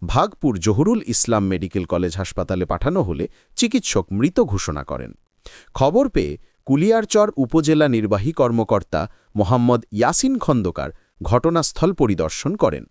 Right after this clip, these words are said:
তিনি বলেন, "এ ধরনের দুর্ঘটনা প্রতিরোধে অভিভাবকদের আরও সতর্ক হতে হবে।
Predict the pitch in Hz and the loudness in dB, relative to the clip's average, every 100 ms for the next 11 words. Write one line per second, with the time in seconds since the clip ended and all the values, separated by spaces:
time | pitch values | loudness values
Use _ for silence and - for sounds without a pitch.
0 | _ _ _ _ _ 175 240 226 98 85 | _ _ _ _ _ 4 6 6 2 -2
1 | 139 _ _ - - 180 151 214 285 277 | -8 _ _ 0 4 6 4 2 2 0
2 | 151 156 151 170 185 180 - 160 247 247 | 2 2 2 2 2 0 0 2 4 2
3 | 151 98 69 - - 120 139 202 175 185 | 2 -2 -6 -14 0 2 4 4 4 2
4 | 170 127 147 202 - 101 151 202 147 139 | 0 0 -2 -2 0 2 2 0 0 0
5 | 139 165 135 110 78 71 | 0 0 0 0 -4 -6